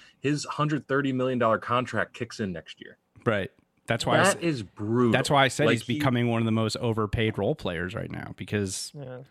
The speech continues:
Speaker 2: he had, he had sixteen points in the game. Eleven of them were in the third. And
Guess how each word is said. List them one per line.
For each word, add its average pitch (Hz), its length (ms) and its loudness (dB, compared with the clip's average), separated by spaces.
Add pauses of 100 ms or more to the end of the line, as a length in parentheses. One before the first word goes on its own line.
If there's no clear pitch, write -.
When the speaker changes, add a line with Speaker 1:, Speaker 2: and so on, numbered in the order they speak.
(240)
Speaker 2:
he - 140 2
had, 175 260 2
he 165 140 -4
had 175 100 -2
sixteen - 420 -4
points 139 280 0
in 131 80 -2
the 120 60 0
game. 110 280 2
Eleven 113 380 -2
of 120 100 0
them 113 160 0
were 110 80 0
in 104 100 0
the 98 60 -2
third. - 380 -6 (320)
And 139 500 2